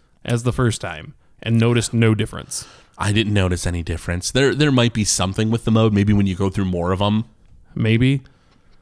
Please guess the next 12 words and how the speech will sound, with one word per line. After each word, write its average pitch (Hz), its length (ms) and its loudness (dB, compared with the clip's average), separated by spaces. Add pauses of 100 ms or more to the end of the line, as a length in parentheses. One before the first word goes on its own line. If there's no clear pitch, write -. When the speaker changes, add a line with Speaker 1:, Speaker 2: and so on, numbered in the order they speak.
(400)
Speaker 1:
Uh, 117 320 4
Speaker 2:
I'm 101 60 0
not 98 100 -2
Speaker 1:
bu-, - 60 -4
Speaker 2:
sure. 92 280 -4
Speaker 1:
But 131 260 0
to 139 120 0
answer, 127 840 2 (120)
uh, 110 500 0 (960)
Dwight's 120 300 -2
question, 110 580 -2
if, - 320 -2